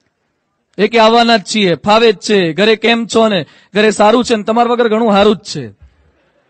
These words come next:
ત્યાં બધા મજામાં જ છે. ઘણા જ કહેતા હોય, "રોકાઈ જ જજો જો રાખે તો."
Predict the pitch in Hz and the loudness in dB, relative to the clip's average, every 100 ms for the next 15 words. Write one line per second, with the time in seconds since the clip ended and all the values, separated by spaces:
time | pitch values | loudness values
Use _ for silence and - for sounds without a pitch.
0 | _ _ _ - 202 214 214 185 214 220 | _ _ _ -4 0 2 2 2 2 2
1 | 208 160 - 156 110 80 _ _ _ - | 0 -2 -6 -6 -6 -14 _ _ _ -6
2 | 208 226 - 208 220 226 202 214 247 202 | 0 0 0 0 2 4 4 4 0 -2
3 | 180 226 220 196 196 185 202 165 147 104 | 0 0 2 2 0 0 -4 -8 -10 -12